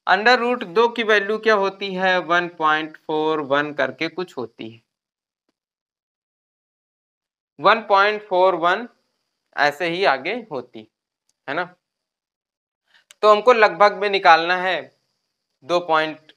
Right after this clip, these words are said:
तक निकाल लेंगे, इसी में देख लेंगे लगभग कुछ मैच हो रहा है या नहीं, है ना। अब देखिए ब्याज हमको निकालना है कि रेट क्या है, तो क्या करते थे, ये मिश्र धन में मूलधन को माइनस किया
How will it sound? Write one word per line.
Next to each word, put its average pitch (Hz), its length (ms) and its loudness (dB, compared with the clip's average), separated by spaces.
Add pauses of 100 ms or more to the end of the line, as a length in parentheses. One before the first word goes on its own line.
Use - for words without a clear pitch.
(280)
तक 143 160 -4
निकाल 147 340 4
लेंगे, 160 380 -6
इसी 147 360 -8
में 139 160 -6
देख 147 240 0
लेंगे 151 280 -4
लगभग 135 340 -6
कुछ 135 220 -14
मैच 135 300 -4
हो 131 80 -6
रहा 127 120 -6
है 127 80 -10
या 127 60 -20
नहीं, 120 140 -20 (400)
है 139 80 -4
ना। 185 240 -6 (680)
अब 220 120 6
देखिए 269 280 0
ब्याज 233 520 4
हमको 208 300 -4
निकालना 214 440 2
है 214 140 -4
कि 220 200 -6
रेट 190 400 0
क्या 170 140 0
है, 117 200 -10 (920)
तो 202 80 -4
क्या 240 200 2
करते 226 340 0
थे, 214 260 0 (380)
ये 165 140 -2
मिश्र 202 340 2
धन 185 180 2
में 196 360 0
मूलधन 151 420 0
को 147 160 -2
माइनस 139 380 -2
किया 165 260 -4